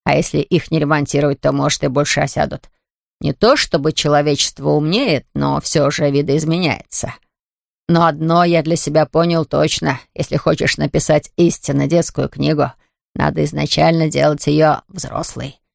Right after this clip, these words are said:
Или хотя бы предельно честной, потому что иначе не прокатит.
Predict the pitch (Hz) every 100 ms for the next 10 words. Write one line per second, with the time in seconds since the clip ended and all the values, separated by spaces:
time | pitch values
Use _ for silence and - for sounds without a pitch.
0 | _ _ _ - 381 - - - 165 160
1 | 151 139 151 160 147 139 135 139 147 151
2 | 156 143 143 151 - 143 143 139 - -
3 | - _ - 160 - - - - - -
4 | - - -